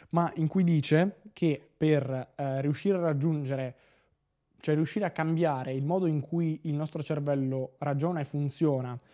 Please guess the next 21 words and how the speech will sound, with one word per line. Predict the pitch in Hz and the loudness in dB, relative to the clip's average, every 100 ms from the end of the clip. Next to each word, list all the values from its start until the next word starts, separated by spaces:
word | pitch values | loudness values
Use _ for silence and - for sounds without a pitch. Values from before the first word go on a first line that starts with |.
| - _ _ | -20 _ _
eh, | - 123 123 127 127 - _ _ - - | -8 -6 -4 -4 -4 -6 _ _ -20 4
per | 156 151 151 | 4 6 2
un | 147 | -2
determin-, | 139 147 143 151 | 0 0 -2 -6
una | 156 143 | -4 -2
determinata | 139 135 143 143 160 160 143 | -2 -2 -2 -2 -2 -4 -6
cosa | - 147 135 | -2 -2 0
che | |
stiamo | 131 151 | -4 -4
facendo, | 143 175 156 147 165 185 - - _ | -4 -4 -2 0 0 0 -10 -20 _
sono | - 175 151 | -4 0 0
necessarie | 151 190 - 165 156 | 0 -2 0 0 0
diecimila | 139 175 180 175 160 175 | 0 0 0 0 0 2
ore | 151 139 139 170 175 _ _ _ | 2 0 0 -2 -6 _ _ _
di | 143 156 160 | 0 0 2
lavoro | 156 139 139 139 147 151 147 | 2 2 2 2 2 2 0
concentrato, | 147 139 139 131 135 | -4 -4 -4 -4 -6
quindi | 131 143 139 | -4 -4 -4
diecimila | 143 160 - 170 165 | -2 -2 0 0 2
ore | 160 151 160 175 175 - _ _ | 4 4 4 4 0 -10 _ _
di, | 143 139 147 147 151 | -4 0 2 0 -2